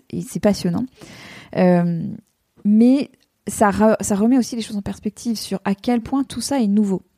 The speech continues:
Je me souviens avoir, euh, à plusieurs reprises évoqué cette question que j'évoque régulièrement avec des amis.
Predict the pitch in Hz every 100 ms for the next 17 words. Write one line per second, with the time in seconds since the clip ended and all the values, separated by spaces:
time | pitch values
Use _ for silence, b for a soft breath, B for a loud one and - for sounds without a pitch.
0 | _ B B B B - 208 - 262 294
1 | 220 190 190 180 - - - 254 214 -
2 | 233 - - - _ _ - - 208 208
3 | 233 220 185 196 190 226 240 240 185 175
4 | 185 180 190 - 196 196 190 185 208 190
5 | 170 175 185 233